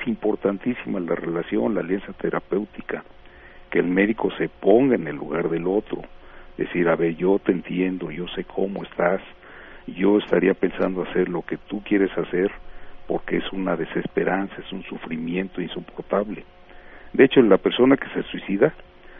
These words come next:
debo decirte que no es que quiera quitarse la vida, ¿eh? Quieren matar el sufrimiento, la desespera-, desesperanza. Eso es lo que quieren matar, que es insoportable. Ahora, sí hay personas que aunque estén deprimidas no buscan ayuda.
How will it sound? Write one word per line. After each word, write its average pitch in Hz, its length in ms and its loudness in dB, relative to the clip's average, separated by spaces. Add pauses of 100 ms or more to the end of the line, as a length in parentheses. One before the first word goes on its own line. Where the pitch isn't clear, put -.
(140)
debo 110 280 6
decirte 110 340 4
que 101 120 2
no 104 200 4
es - 80 -2
que 98 100 -6
quiera 101 320 2
quitarse - 460 -2
la 76 120 -2
vida, 90 320 -4
¿eh? - 120 -12 (640)
Quieren 117 300 6
matar 113 320 6
el 131 80 -2
sufrimiento, - 760 -4 (380)
la 85 160 4
desespera-, - 640 -2 (100)
desesperanza. - 880 -2 (360)
Eso - 160 -2
es 120 40 4
lo 110 120 4
que - 160 -14 (100)
quieren 120 340 4
matar, - 400 2 (520)
que - 80 2
es - 160 -2
insoportable. - 760 -2 (1160)
Ahora, 90 340 4
sí 98 60 2
hay 110 80 6
personas 113 520 6
que - 80 2
aunque 82 200 0
estén 120 240 2
deprimidas 113 440 4
no 110 100 0
buscan - 340 -4
ayuda. 120 360 -4